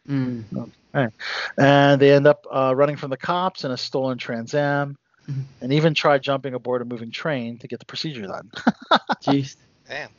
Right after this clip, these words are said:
Speaker 2: My God. <laughs> Oh my gosh. Um, let's see, on A M C, Daniel Dae Kim, uh, and Bling Ring's Katie Chang will voice the cast for another animated series.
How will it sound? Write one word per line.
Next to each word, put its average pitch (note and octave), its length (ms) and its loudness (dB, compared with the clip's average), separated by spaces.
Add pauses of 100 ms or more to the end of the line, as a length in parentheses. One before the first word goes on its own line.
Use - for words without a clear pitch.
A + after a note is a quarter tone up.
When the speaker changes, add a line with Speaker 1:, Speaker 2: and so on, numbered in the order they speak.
Speaker 2:
My F3+ 260 6 (140)
God. C#3 520 2 (380)
<laughs> E4 80 -4 (1900)
Oh F3+ 360 8
my B2+ 140 -2
gosh. A#2+ 440 0
Um, F#3 760 8 (1300)
let's B3 240 -2
see, B3+ 460 0
on F#3+ 160 6
A A3 200 0
M A#3 140 -2
C, A#3 560 -6
Daniel F3 320 0
Dae F3+ 180 0
Kim, G3 760 -4 (200)
uh, D#3 340 2
and D3+ 280 4
Bling E3+ 260 2
Ring's D#3 440 0
Katie C#3+ 240 -4
Chang D3+ 440 0
will C3 140 0
voice C#3 260 4
the D3+ 60 -10
cast - 300 -4
for C3+ 80 -2
another C#3+ 280 4
animated D3 500 4
series. A#2+ 500 -4